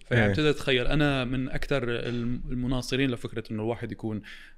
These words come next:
Speaker 1: آه، عم يتبع النظام رغم شو ما كان، بس في كتير، آه، أدلة أو حالات بيكون النظام عم يعيق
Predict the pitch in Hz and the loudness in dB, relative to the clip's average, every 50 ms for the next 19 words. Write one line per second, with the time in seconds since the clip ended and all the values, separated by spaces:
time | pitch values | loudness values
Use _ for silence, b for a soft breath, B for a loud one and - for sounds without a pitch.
0 | - - 123 123 120 117 117 120 117 117 117 113 117 117 120 - 131 135 131 127 | -12 -8 -6 -4 -4 -4 -4 -4 -4 -2 -2 -2 -2 -2 -4 -2 0 0 2 2
1 | 127 123 120 117 127 123 123 117 117 117 110 117 117 113 107 104 - 123 120 117 | 2 0 0 0 0 0 0 -2 -2 -2 -2 -2 -2 -2 -4 -4 -2 -2 -2 -2
2 | 110 101 120 135 151 131 123 120 - - - - - 151 147 139 - - 175 180 | -2 -2 -2 -2 0 -2 -2 -4 -6 -8 -10 -6 -4 -4 -4 -4 -4 -2 0 0
3 | 165 135 - - 143 127 123 117 - 131 123 120 143 151 147 135 131 143 160 - | 0 0 -4 -4 -4 -2 -2 -2 -2 -4 -2 0 0 2 2 2 2 2 0 -2
4 | 113 117 110 110 110 113 113 113 110 - - 120 117 113 123 135 135 135 - 123 | -2 0 0 0 0 0 0 0 0 0 0 -2 0 0 0 0 0 -2 -4 -8
5 | - - 151 151 143 135 131 120 139 147 147 131 120 120 120 113 120 143 147 - | -4 -2 -2 0 0 0 0 2 2 0 0 0 -2 -2 -2 0 2 2 0 0
6 | - | -4